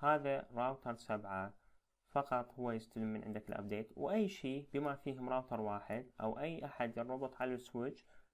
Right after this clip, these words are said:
ما يقدر يستلم من عندك الابديت. ايش راح تسوي بهاي الحالة؟ راح تجي بهاي الحالة على راوتر داعش، تقول له جوا الراوتر احنا داخلين،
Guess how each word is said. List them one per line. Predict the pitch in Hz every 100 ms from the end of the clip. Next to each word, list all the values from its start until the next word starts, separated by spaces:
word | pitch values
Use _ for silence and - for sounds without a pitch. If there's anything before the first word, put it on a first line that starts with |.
| -
ما | 120 123 127 135
يقدر | 120 117 117 113
يستلم | 113 113 - 110 110 113 113 -
من | 113
عندك | 107 110 107 107 110 - -
الابديت. | - 101 95 95 - - -
ايش | -
راح | 135 113
تسوي | - 92 98
بهاي | 98 95
الحالة؟ | - 95 95 - _ _ _ _ _ _ _ _
راح | 113 117
تجي | - 180 165 127
بهاي | 135 131
الحالة | - 101 95
على | 120 131
راوتر | 107 98 - 95
داعش، | 90 92 95 113 -
تقول | 104 101 104 123 117
له | 98 98 - - - -
جوا | 127 131
الراوتر | 117 113 113 104 98 101
احنا | - 95
داخلين، | 95 101 104 95 - 98 98 175